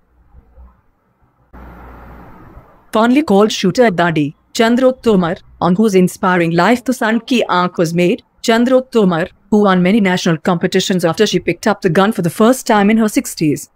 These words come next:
passed away due to covid nineteen at the age of eighty-nine. She was admitted to a hospital in Meerut on the twenty-sixth of April after she complained of breathing difficulty. Renowned Hindustani classical vocalist,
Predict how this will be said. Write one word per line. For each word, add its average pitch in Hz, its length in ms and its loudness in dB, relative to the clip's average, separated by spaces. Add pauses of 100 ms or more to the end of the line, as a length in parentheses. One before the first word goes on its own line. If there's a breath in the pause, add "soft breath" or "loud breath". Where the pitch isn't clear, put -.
(120)
passed 196 340 0
away 165 200 0
due 180 220 -2
to 185 100 -6
covid 196 360 -2
nineteen 185 380 0
at 220 140 -2
the 185 160 2
age 175 120 0
of 208 120 -2
eighty-nine. 190 640 0 (360)
She - 200 -2
was 190 160 -2
admitted 165 460 -2
to 156 120 0
a 147 60 2
hospital 180 500 -2
in 240 120 4
Meerut 233 420 2
on 220 80 2
the 175 80 -2
twenty-sixth 185 760 -2
of 196 140 0
April 185 340 2
after 160 280 0
she 180 160 -2
complained 180 440 0
of 156 160 -2
breathing 170 300 0
difficulty. 160 600 -2 (3000)
Renowned 180 460 2
Hindustani 202 560 0
classical 196 520 0
vocalist, 180 580 -2